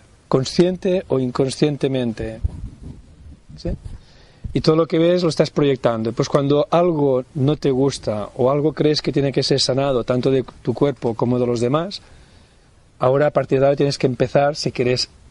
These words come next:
hacer este trabajo de autoindagación y de meditación, de que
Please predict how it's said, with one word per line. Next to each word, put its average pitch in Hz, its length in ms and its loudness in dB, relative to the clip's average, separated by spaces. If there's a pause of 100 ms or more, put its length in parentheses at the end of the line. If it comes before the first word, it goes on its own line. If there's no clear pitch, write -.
(140)
hacer 143 280 2
este 139 180 -2
trabajo 131 440 -2
de 131 60 0
autoindagación 131 880 0
y 127 40 0
de 127 120 0
meditación, 139 600 -2 (580)
de 127 120 0
que 131 240 0